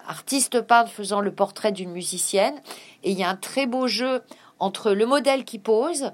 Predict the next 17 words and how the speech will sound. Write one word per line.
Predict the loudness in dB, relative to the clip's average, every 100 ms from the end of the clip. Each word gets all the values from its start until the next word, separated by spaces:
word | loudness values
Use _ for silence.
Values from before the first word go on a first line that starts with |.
| -10
qui | -10
est | 0
dans | 0
une | 0 -4
certaine | -2 -4 -2 -2 -2 -2
posture, | -4 -4 0 4 4 0 -12 _ -20 -20 -20 -6 4
et | 4 4
ce | 0 0
qui | 0
est | 2
en | 0
train | 2 2
d'être | 2 2 0 -6
peint | 4 4 4 -4 _ _ _
sur | -2 4
la | 4
toile | 4 4 4 2